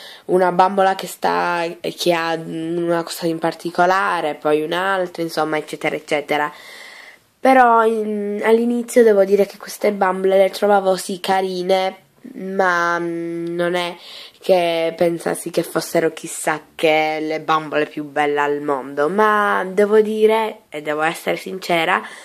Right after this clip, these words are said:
che dopo aver visto il film, insomma, mi sono innamorata di Inside Out,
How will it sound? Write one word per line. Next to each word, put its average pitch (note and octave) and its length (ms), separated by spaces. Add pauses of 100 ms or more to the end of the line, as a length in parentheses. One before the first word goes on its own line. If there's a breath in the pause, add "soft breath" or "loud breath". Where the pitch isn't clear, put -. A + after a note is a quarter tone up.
(300 loud breath)
che A#3+ 180
dopo B3+ 220
aver B3+ 240
visto A#3+ 320
il B3+ 140
film, G#3 760 (240)
insomma, F3+ 500
mi G3 140
sono G#3 280
innamorata F#3+ 1080
di D#3+ 160
Inside D3+ 480
Out, A#2 640